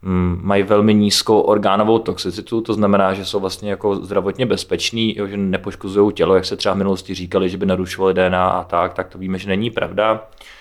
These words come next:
Na základě těch výzkumů víme, že v kontrolovaném prostředí můžou lidem pomoct vlastně facilitovat změnu jejich prožívání, léčení duševních obtíží. No a taky víme, že u klasických psychedelik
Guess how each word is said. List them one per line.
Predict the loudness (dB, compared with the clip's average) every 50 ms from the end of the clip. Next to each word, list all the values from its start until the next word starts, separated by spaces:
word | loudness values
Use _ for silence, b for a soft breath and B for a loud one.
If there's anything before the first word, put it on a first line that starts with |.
| B B B B _ -2
Na |
základě | 0 0 2 2 0 0 0
těch | 0 -2 -2
výzkumů | -2 -2 -4 -4 -2 -2 0 0 0
víme, | 0 0 0 2 2 2 2 2
že | 2 2 2 2 2 -2 -6 B B B B B B B B
v | _
kontrolovaném | 0 0 2 2 4 4 4 4 4 4 2 2 0 0
prostředí | 0 -2 -2 -2 -2 -4 -2 -2 -2 -2 -2 -4 -6 -8 -8 -10 B B B B B _ -2
můžou | 0 2 2 4 4 4 6 6
lidem | 6 6 6 4 2 2
pomoct | 2 2 4 4 4 2 0 -6 -10 -12 -14
vlastně | -16 -16 -14 -12 -10
facilitovat | -8 -8 -6 -6 -2 0 0 2 2 2 2 2 2 2 0 -2
změnu | 0 0 2 2 4 4 4
jejich | 2 2 0 -2
prožívání, | 0 0 2 2 2 0 -4 -2 0 2 2 2 2 0 0 0
léčení | 2 0 0 0 -4 -8 -8
duševních | -8 -8 -10 -10 -8 -6 -6 -6 -4 -4
obtíží. | -4 -4 -4 -6 -8 -8 -6 -4 -4 -4 -4 -6 -8 b b b b b _ 0
No | 2 2
a | 2
taky | 2 -2 -2 -2 0 0
víme, | 0 0 0 0 0 2 0 0 -2
že | -2 0 0 0 0 -2 -6
u | -12 -8
klasických | -6 -6 -6 -6 -8 -4 -2 -2 -2
psychedelik | -2 -4 -6 -2 -2 0 2 0 0 -2 -4 -12